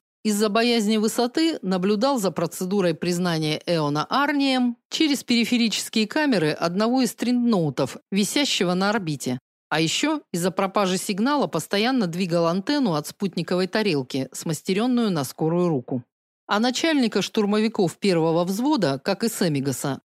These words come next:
принципиальные Цефис не пустили на церемонию из-за генной мутации в Гидру, которую те и сами немало так побаивались, впрочем, как и любые другие мутагены. "Стракс!" — в который раз вскричал Ремис на гиганта.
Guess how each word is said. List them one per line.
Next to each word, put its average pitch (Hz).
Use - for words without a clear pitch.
принципиальные 220
Цефис 311
не 226
пустили 220
на 285
церемонию 170
из-за 175
генной 190
мутации 269
в 233
Гидру, 139
которую 277
те 240
и 269
сами 160
немало 175
так 165
побаивались, 135
впрочем, 269
как 240
и 214
любые 190
другие 170
мутагены. 165
"Стракс!" — 247
в -
который 175
раз 247
вскричал 165
Ремис 247
на 180
гиганта. 160